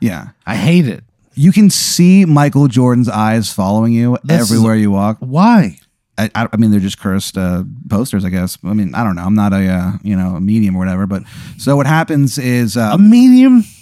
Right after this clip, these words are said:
Speaker 1: Hey, I haven't been a medium since I was twelve years old. So, uh, basically, what ends up happening is, uh,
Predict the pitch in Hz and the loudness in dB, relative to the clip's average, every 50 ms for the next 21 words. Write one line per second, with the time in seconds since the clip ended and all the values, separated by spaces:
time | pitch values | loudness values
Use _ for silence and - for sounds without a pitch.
0 | _ _ _ _ _ _ _ _ _ _ _ _ _ - - - 147 165 151 131 | _ _ _ _ _ _ _ _ _ _ _ _ _ -16 -6 -2 -2 0 0 0
1 | 113 104 - 117 127 147 147 135 123 117 113 110 107 104 104 104 113 147 185 165 | -2 -4 -2 -2 0 0 2 2 2 2 2 2 2 2 2 2 2 2 2 2
2 | 113 101 98 107 131 127 - 110 104 117 120 117 110 101 101 - - - 185 190 | 2 0 0 0 0 0 0 -2 -4 -2 -2 -2 -2 -4 -6 -8 -8 -4 -2 0
3 | 202 220 208 190 196 208 214 208 175 185 208 240 226 - 208 - - - - - | 0 2 2 2 2 4 4 4 4 4 2 2 0 -2 -4 -6 -12 -20 -20 -20
4 | - - - - _ _ _ _ _ _ - - - 156 147 147 147 139 135 131 | -20 -20 -20 -20 _ _ _ _ _ _ -8 -2 0 2 2 2 2 2 2 2
5 | 127 123 120 120 117 104 - 156 170 180 160 - 160 139 165 160 156 151 147 135 | 2 2 2 0 -2 -2 -2 -2 -2 -2 -2 -4 -2 0 2 2 2 2 0 0
6 | - 123 127 131 127 117 139 147 127 131 110 120 120 127 123 - 123 110 107 101 | -2 0 0 0 0 0 -2 -2 -2 -2 -2 -2 -2 -2 -2 0 0 0 0 0
7 | 98 98 101 - - 110 104 104 98 90 110 104 98 98 101 95 95 98 | 0 -2 -4 -4 -2 -2 -2 -2 -2 -2 -2 -2 0 0 0 -2 -2 -4